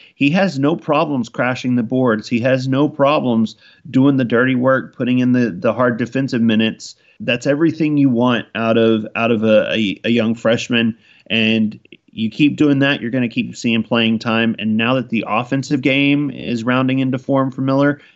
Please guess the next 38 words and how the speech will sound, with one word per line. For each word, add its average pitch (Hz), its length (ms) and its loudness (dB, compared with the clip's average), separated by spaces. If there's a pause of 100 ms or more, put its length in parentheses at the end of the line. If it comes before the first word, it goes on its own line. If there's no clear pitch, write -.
(100)
he's, 139 300 0
he's 147 340 -4 (260)
got 143 200 2
a 135 40 2
lot 120 320 2
of 135 100 -4
potential 120 760 -2 (600)
to, 127 580 4
to 123 640 4
make 127 260 2
his 120 180 -2
mark 123 480 -2 (540)
for 127 80 0
the 113 80 0
rest 123 240 0
of 117 60 -4
this 123 180 -4
season 139 320 0
and 110 320 4
looking, 117 500 0
looking 123 320 0
ahead 127 160 2
to 131 80 0
next 131 320 -2
year. - 240 -12 (600)
So 160 200 2
before 147 340 0
we 180 120 2
close 160 260 0
out 139 160 2
Tennessee, 139 580 -2
just 123 200 -6
two 147 160 4
things 131 320 0
I 131 60 2
wanted 123 220 2
to 113 100 0
note 117 420 2